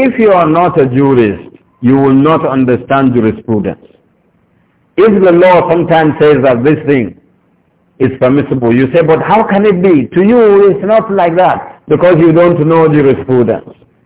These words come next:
فَاسْأَلُوا أَهْلَ الذِّكْرِ إِن كُنتُمْ لَا تَعْلَمُونَ. If you do not know, ask those who know. That is not at all a justification. In fact, the one that I expect them to use is the qissa of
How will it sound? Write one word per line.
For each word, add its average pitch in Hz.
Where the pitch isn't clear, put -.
فَاسْأَلُوا 127
أَهْلَ 127
الذِّكْرِ 123
إِن 127
كُنتُمْ 123
لَا 123
تَعْلَمُونَ. 104
If 127
you 135
do 165
not 170
know, 160
ask 160
those 135
who 117
know. 101
That 185
is 156
not 160
at 151
all 151
a 120
justification. 123
In 190
fact, 214
the 180
one 240
that 196
I 170
expect 175
them 175
to 160
use 147
is 135
the 139
qissa 180
of 143